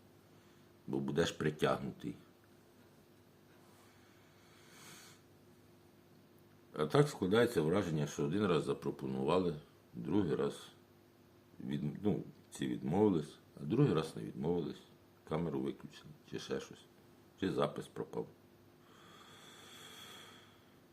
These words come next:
Чи батарейка, типа, сіла. Таке ж теж буває. Я ж це бачу. Ці перерви в відео,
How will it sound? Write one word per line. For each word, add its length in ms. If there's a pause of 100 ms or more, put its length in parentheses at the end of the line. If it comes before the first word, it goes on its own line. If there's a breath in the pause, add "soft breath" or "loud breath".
(1600 loud breath)
Чи 120
батарейка, 640
типа, 300
сіла. 360 (640)
Таке 100
ж 100
теж 180
буває. 440 (600)
Я 140
ж 100
це 100
бачу. 340 (2250)
Ці 300 (1120 loud breath)
перерви 520
в 140
відео, 480